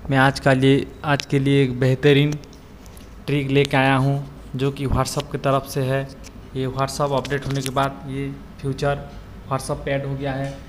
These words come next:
आप जिसको भी एक image send करेंगे या photo send करेंगे, तो उसको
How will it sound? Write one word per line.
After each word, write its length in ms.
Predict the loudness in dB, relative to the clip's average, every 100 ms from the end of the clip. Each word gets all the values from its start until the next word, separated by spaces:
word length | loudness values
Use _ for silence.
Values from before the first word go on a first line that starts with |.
| -18 -18 -10
आप 140 | -8
जिसको 380 | -6 -8 -6 -6
भी 300 | -4 -2 -2
एक 140 | -4 -8 -14 -8
image 280 | -6 -6
send 300 | -4 -4 -4
करेंगे 320 | -4 -4 -2 -2
या 140 | -2
photo 340 | -2 -6 -4
send 260 | -4 -4 -4
करेंगे, 440 | -2 -2 0 -2 -6 -12 -18 -18 -18 -18 -8
तो 180 | -4 -2
उसको 380 | -2 -2 -2 -2